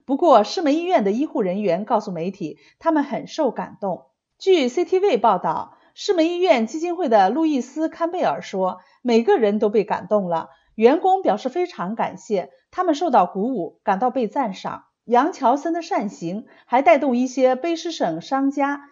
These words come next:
向医护人员捐钱捐物，如加拿大食品公司 Medigold，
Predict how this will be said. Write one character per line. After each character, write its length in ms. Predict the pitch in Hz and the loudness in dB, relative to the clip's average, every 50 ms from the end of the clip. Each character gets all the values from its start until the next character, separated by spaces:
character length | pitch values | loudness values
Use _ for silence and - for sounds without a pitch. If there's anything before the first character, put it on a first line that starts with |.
| _ _ | _ _
向 400 | _ - 330 285 240 202 220 247 | _ 0 2 2 4 2 2 -2
医 40 | 302 | -2
护 140 | - - 277 | -2 -2 -2
人 180 | 202 180 202 | -2 -2 -2
员 300 | 208 185 156 165 190 196 | -2 0 0 -2 -2 -4
捐 240 | - - 277 277 285 | -4 -2 0 0 0
钱 340 | 285 285 - - 165 185 190 | 0 -2 -6 -6 -6 -6 -6
捐 280 | 190 240 220 214 220 | -6 -4 -4 -4 -4
物， 260 | 226 233 196 - - - _ _ _ _ _ _ | -2 -2 -4 -4 -6 -12 _ _ _ _ _ _
如 300 | 233 247 262 302 349 330 | -4 -2 0 0 0 2
加 140 | 370 359 | 0 0
拿 160 | 349 330 320 330 | 2 2 2 2
大 200 | 349 302 240 240 | 2 2 2 0
食 160 | 240 - 311 | 0 -2 -4
品 160 | 285 240 185 | -4 -4 -2
公 200 | - 262 269 277 | 0 0 0 0
司 260 | 277 277 277 277 277 | 0 0 0 0 0
Medigold， 800 | 262 269 330 370 - 277 - 254 220 196 175 170 165 - 226 | 0 0 -2 -2 -4 -4 -2 0 0 0 -2 -4 -6 -10 -10